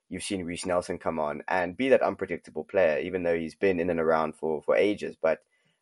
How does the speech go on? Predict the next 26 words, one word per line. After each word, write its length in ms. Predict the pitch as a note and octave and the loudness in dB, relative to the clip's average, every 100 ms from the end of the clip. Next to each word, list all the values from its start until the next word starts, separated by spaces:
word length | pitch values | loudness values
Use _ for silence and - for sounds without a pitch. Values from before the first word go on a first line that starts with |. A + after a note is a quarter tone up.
| _ | _
I, 340 | F2 F2+ F2+ - | 2 4 4 2
I 80 | F#2 | 2
guarantee 600 | A2+ G#2+ G#2 F2+ F#2+ F2+ | 6 6 6 2 -4 -2
that 160 | - E2 | -2 0
there 120 | D2+ | 2
aren't 200 | F#2 F#2 | 2 0
gonna 100 | F2+ | -6
be 120 | F2+ | -4
many 240 | E2 D#2+ | -2 -2
teams 360 | D#2+ F2+ E2 D2+ | -4 -6 -4 -6
that 80 | D#2+ | -8
have 120 | D#2 | -8
at 60 | E2+ | -6
least 320 | F#2+ - - | -8 -8 4
focused 360 | F#2+ F#2 F2 E2 | 4 4 -2 -6
or 80 | |
given 300 | D#2 G2 G2 | -4 -2 0
him 200 | F#2 E2+ | 0 -2
the 80 | D#2+ | -4
time 300 | - E2 E2 | -2 0 0
of 120 | E2+ | 2
day 260 | - F#2+ D#2+ | 6 6 4
that 140 | D#2 | 0
now 180 | D#2+ D#2 | -2 -4
he's 120 | D#2 | -4
shown 540 | - - D#2+ D#2+ D#2 | -6 -2 0 0 -6